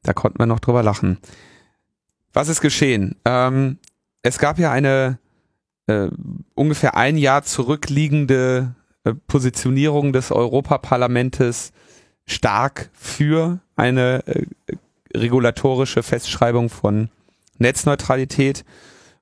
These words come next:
Und wir erinnern uns auch um,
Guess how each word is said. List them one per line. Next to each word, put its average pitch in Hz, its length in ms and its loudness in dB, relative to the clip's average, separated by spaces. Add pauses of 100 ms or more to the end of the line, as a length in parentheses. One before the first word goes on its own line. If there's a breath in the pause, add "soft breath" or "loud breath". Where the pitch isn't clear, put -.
Und 117 520 0 (1400)
wir 123 240 4
erinnern 139 260 4
uns 127 160 -2
auch 120 240 0
um, 127 300 0